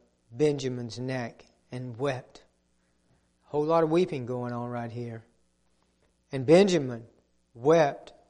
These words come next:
upon his neck. Moreover, he kissed all his brethren and wept upon them. And after that, his brethren talked with him."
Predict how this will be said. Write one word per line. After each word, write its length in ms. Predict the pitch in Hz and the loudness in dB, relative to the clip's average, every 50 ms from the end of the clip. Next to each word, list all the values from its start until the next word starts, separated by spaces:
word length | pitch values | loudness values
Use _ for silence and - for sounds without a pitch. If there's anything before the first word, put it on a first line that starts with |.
| _ | _
upon 380 | - 120 - - 156 139 135 131 | -18 -12 -6 -4 -4 -4 -4 -4
his 280 | 120 131 147 151 147 151 | -2 -2 -2 -4 -4 -6
neck. 340 | 139 131 120 117 143 - _ _ _ _ _ _ _ _ _ _ _ _ _ _ _ _ _ _ _ _ _ _ _ _ _ | -6 -6 -6 -8 -10 -14 _ _ _ _ _ _ _ _ _ _ _ _ _ _ _ _ _ _ _ _ _ _ _ _ _
Moreover, 640 | 139 151 160 160 165 165 185 208 220 180 156 139 131 | 2 6 8 10 12 12 12 12 12 10 6 -2 -2
he 180 | 117 151 180 170 | 0 0 -2 -2
kissed 400 | - - - 190 175 - - - - - | -2 2 2 2 2 2 -4 -10 -2 4
all 360 | 165 175 202 226 233 226 196 | 6 8 10 10 10 10 8
his 240 | 151 131 151 135 127 | 6 2 -2 -4 -4
brethren 600 | - - 143 135 131 127 117 120 117 110 113 113 _ _ _ _ _ _ _ | -6 -6 -6 -6 -4 -6 -8 -10 -12 -12 -16 -18 _ _ _ _ _ _ _
and 360 | 175 156 151 147 139 127 117 | -6 -4 -4 -4 -4 -8 0
wept 560 | 127 147 165 196 190 143 120 - - - - _ _ _ _ _ _ | 2 4 6 6 6 4 2 -2 -12 -20 -20 _ _ _ _ _ _
upon 540 | 131 - - - 156 147 139 131 123 123 123 | -16 -16 -6 -4 -2 -2 -2 -2 -6 -10 -10
them. 280 | 120 117 113 117 120 _ _ _ _ _ _ _ _ _ _ _ _ _ _ _ _ _ _ _ _ _ _ _ _ _ _ _ _ _ _ _ _ _ | -12 -12 -14 -16 -18 _ _ _ _ _ _ _ _ _ _ _ _ _ _ _ _ _ _ _ _ _ _ _ _ _ _ _ _ _ _ _ _ _
And 140 | - 135 139 | -8 -4 0
after 400 | 147 156 165 160 - - 180 165 | 2 2 2 2 2 -2 -2 2
that, 560 | 160 185 180 156 131 117 113 - - - _ _ _ _ _ _ _ _ _ _ _ _ _ _ _ _ _ _ _ | 4 4 4 4 2 0 -4 -8 -16 -20 _ _ _ _ _ _ _ _ _ _ _ _ _ _ _ _ _ _ _
his 180 | _ 143 127 120 | _ -6 -6 -6
brethren 600 | - - 156 156 160 160 - 127 123 120 117 117 _ - | -2 2 4 4 4 4 2 -2 -6 -8 -10 -14 _ -18
talked 540 | - - 208 220 202 - - - - - | -2 4 6 6 6 4 0 -10 -18 -16
with 140 | - 107 - | -18 -18 -16
him." 260 | - - 123 110 110 | -16 -16 -16 -16 -16